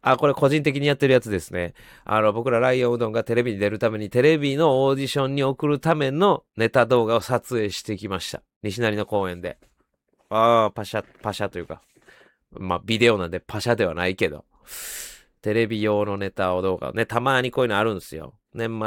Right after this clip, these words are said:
末とかになってくると、オールザッツとかね、えー、面白そうとか、そういう番組がね、いっぱいこう、特番が出てくるとき、ネタ特番みたいなのが出てくるときに、えー、オーディションの動画送ってくださいみたいな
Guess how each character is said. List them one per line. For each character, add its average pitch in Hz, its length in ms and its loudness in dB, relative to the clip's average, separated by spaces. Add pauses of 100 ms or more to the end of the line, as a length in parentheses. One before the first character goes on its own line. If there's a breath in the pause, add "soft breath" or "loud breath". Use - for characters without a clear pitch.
末 - 80 -20
と 107 120 -4
か 95 120 -4
に 92 60 -8
な 87 80 -6
っ - 20 -8
て 90 120 -8
く 104 100 -6
る 90 60 -6
と、 120 220 2
オ 139 40 4
ー 127 60 2
ル 123 60 -2
ザ 135 120 0
ッ 143 60 -2
ツ - 120 -16
と 101 120 -2
か 98 100 -8
ね、 131 180 -4 (300)
え 90 300 -2
ー、 - 20 0
面 151 180 4
白 156 240 4
そ 113 160 2
う 95 60 -4
と 87 80 -8
か、 78 80 -10
そ 139 160 -2
う 135 40 2
い 135 60 2
う 127 40 0
番 131 240 -2
組 120 220 -6
が 113 100 -6
ね、 123 100 -4
い 120 40 -4
っ 113 100 -10
ぱ 113 100 -2
い 104 40 -2
こ 92 120 -10
う、 - 80 -14
特 143 260 -4
番 147 200 2
が 143 240 0
出 135 100 -6
て 139 120 -4
く 127 120 -6
る 123 120 -4
と 117 140 -4
き、 - 260 -18
ネ 110 140 -8
タ 113 200 -4
特 117 300 -6
番 92 160 -4
み 90 80 -12
た 87 100 -6
い - 20 -6
な 85 80 -8
の 82 40 -14
が 80 60 -10
出 - 80 -20
て 101 100 -8
く 98 120 -10
る - 40 -20
と 98 120 -10
き - 160 -18
に、 120 300 -8 (640 soft breath)
え 78 260 -16
ー、 87 60 -8
オ 95 100 0
ー - 20 0
デ 92 60 -4
ィ 90 40 -4
シ 101 120 -6
ョ 95 80 -2
ン 95 100 -8
の 95 140 -4
動 98 260 -4
画 95 280 -4 (160)
送 113 160 -8
っ - 40 -10
て 110 60 -6
く 110 80 -4
だ 104 140 2
さ 147 200 2
い 120 60 -2
み 95 100 -10
た 64 120 -14
い 55 80 -16
な 52 160 -20